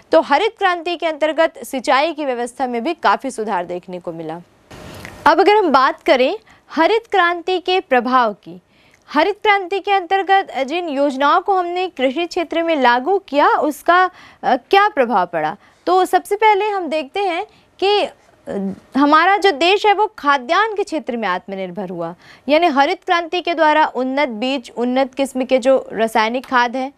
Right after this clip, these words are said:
कीटनाशक है, उनका जब प्रयोग किया जाने लगा, तो कम से कम, अ, जो खाद्यान्न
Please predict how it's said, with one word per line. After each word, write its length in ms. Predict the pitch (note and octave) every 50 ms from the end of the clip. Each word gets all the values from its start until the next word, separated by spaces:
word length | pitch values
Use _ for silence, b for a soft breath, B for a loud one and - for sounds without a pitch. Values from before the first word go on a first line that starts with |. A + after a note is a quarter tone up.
| b b b b b b _
कीटनाशक 560 | C#4+ C#4+ - - C4 C4+ C#4+ D4 - F4+ F4 F4 -
है, 100 | D4 C4+
उनका 580 | - - C4+ C#4 C#4+ - F#4 F#4+ G4+ F#4+ -
जब 200 | - B3+ D4 E4
प्रयोग 360 | E4 _ D#4 D4+ D#4 E4 E4 -
किया 200 | - D#4 D#4+ F4
जाने 280 | F4+ F4 C#4 B3+ B3+ B3
लगा, 300 | A#3+ A#3 A#3+ D4 F#4+ G#4 b b b b b b _ -
तो 380 | F#4+ G#4 G#4 F#4+ D4+ - - _ _ _
कम 140 | - F4 F#4
से 140 | F4+ - A4+
कम, 200 | F4+ A4 A4+ G#4
अ, 400 | D#4 - C4 C4 B3+ B3 A#3+ A#3+
जो 300 | A#3+ A#3 E4 G4 - - _
खाद्यान्न 600 | - - C4 D4+ D#4 D#4 C4 E4 E4 F#4 A4 A4+